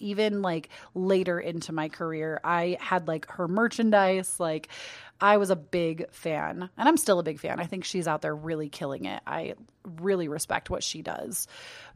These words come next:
But I was so excited to meet all of these people, but I felt so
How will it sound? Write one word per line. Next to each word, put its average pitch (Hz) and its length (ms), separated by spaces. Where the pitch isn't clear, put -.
But 180 400
I - 100
was 208 120
so 220 220
excited 196 460
to 196 100
meet 190 240
all 175 180
of 165 120
these 170 220
people, 185 340
but 160 160
I 160 80
felt 160 260
so 151 1040